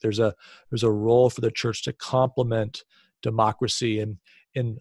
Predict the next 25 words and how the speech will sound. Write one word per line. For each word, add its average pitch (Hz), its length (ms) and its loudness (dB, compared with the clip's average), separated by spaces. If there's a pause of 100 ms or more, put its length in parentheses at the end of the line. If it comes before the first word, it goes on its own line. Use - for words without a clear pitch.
lifting 170 480 2
the 135 160 2
eyes 127 460 4
of 117 160 0
people 127 260 -2
to 113 80 6
things 120 420 0
beyond 113 680 2 (380)
the 123 140 2
material, 110 760 2 (140)
in 120 540 -4 (440)
showing 160 600 4
them 131 220 2
a 120 80 0
standard 135 580 2
of 117 160 4
truth 123 540 4
that's - 260 0
not 120 420 0
tied 117 500 2
to - 80 -6
the 107 120 0
majority. 101 720 0
So 143 120 0
there's 139 220 4